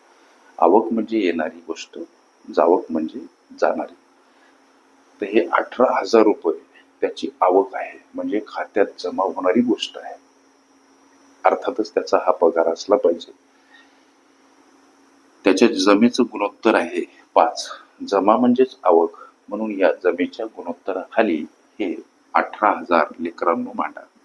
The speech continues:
गुणोत्तर पाच म्हणजे अठरा हजार, तर गुणोत्तर चार म्हणजे किती, मनाशी प्रश्न विचारा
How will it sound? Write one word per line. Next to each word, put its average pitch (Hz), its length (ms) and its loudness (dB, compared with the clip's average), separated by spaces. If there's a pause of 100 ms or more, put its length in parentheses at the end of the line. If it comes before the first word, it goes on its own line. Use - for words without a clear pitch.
(4000)
गुणोत्तर 98 520 2
पाच 90 360 4
म्हणजे 90 240 -2
अठरा 90 440 0
हजार, 85 280 2 (200)
तर 87 100 -4 (140)
गुणोत्तर 92 420 -4 (100)
चार 82 220 -2
म्हणजे 82 260 -6
किती, 92 440 -8 (640)
मनाशी 85 420 -2
प्रश्न - 420 -10 (920)
विचारा - 500 2